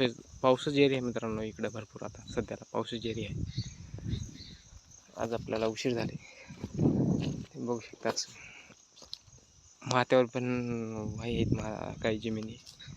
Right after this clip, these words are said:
बघू शकता पाणी काल पडलं होतं मित्रांनो, रात्री पडलं नाही. परत आज आभाळ आहे. तुम्हाला पिवळी ज्वारी दाखवतो मित्रांनो, कशी राहते. मित्रांनो, तुरीमध्ये पिवळी ज्वारी का बरं टाकते म्हणलं तर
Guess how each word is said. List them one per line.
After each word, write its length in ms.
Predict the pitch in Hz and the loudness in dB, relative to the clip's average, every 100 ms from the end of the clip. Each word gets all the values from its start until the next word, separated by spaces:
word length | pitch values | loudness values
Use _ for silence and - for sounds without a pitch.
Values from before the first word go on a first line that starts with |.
| - - - | -18 -20 -12
बघू 60 | - | -12
शकता 280 | - - - | -10 -12 -6
पाणी 220 | 104 107 101 - - - - - - - - - - - - - - - - - - - | -4 -2 -4 -6 -6 -6 -8 -8 -8 -8 -8 -12 -10 -6 -6 -6 -10 -12 -12 -10 -10 0
काल 160 | 127 123 | 2 2
पडलं 240 | 127 120 | -2 -4
होतं 180 | 117 123 | -2 -2
मित्रांनो, 420 | 120 123 120 120 | 0 0 0 4
रात्री 260 | 123 - 120 | 2 2 0
पडलं 320 | 120 120 120 | 0 2 2
नाही. 120 | 120 - - - - - - - - - | -2 -8 -12 -12 -14 -16 -16 -18 -20 -4
परत 200 | 127 - | -2 0
आज 100 | 123 | 0
आभाळ 300 | 120 117 120 | 2 2 2
आहे. 100 | 117 - _ - - - - - - - - - - - - - - - - | -2 -8 _ -20 -20 -20 -20 -18 -16 -14 -12 -12 -14 -14 -12 -12 -12 -12 -12
तुम्हाला 640 | - 120 120 113 110 110 - - - - | -6 -4 -2 -4 -6 -8 -10 -12 -10 -2
पिवळी 200 | 120 120 | 0 2
ज्वारी 300 | 120 117 113 | 2 4 2
दाखवतो 300 | 104 107 110 | 0 -4 -4
मित्रांनो, 580 | 104 107 107 101 - - - | -4 -2 -4 -6 -8 -10 -6
कशी 200 | 117 123 | -2 2
राहते. 340 | 110 - - - _ _ - - - - _ - - | 2 -2 -12 -20 _ _ -20 -18 -18 -18 _ -20 -6
मित्रांनो, 420 | 131 135 131 131 | -2 0 2 0
तुरीमध्ये 540 | 127 143 135 131 127 127 | 0 2 4 4 2 0
पिवळी 240 | 131 123 123 | 2 2 4
ज्वारी 240 | 123 120 | 2 2
का 160 | 123 117 | 2 2
बरं 160 | 123 123 | 2 -2
टाकते 220 | - 120 | -2 0
म्हणलं 200 | 117 113 | 2 0
तर 140 | - | -4